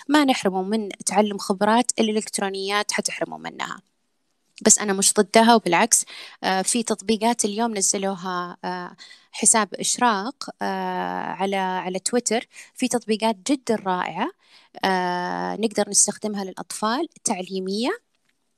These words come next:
آه، عمره ثلاث سنوات، أعطيه وقت للتليفون. آه، هذا يعتمد على، على، على، على، آه، إيش تفضلي أنتي. أنا بالنسبة لي ما أقدر أفتي من الناحية العلمية بالنسبة للعمر،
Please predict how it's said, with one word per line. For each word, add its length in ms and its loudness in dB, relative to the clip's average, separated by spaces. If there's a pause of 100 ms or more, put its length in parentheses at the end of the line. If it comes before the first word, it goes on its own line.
(220)
آه، 720 0
عمره 280 -4
ثلاث 340 -2
سنوات، 480 2 (140)
أعطيه 280 4
وقت 360 -4
للتليفون. 840 -2 (760)
آه، 220 6
هذا 320 6
يعتمد 480 2
على، 340 2
على، 220 2
على، 380 -2
على، 800 -2 (400)
آه، 460 0
إيش 160 2
تفضلي 720 -4
أنتي. 440 0
أنا 220 0
بالنسبة 400 2
لي 180 -2
ما 140 -4
أقدر 440 -4
أفتي 260 -6
من 100 -12
الناحية 400 -6
العلمية 500 -8
بالنسبة 440 0
للعمر، 500 -6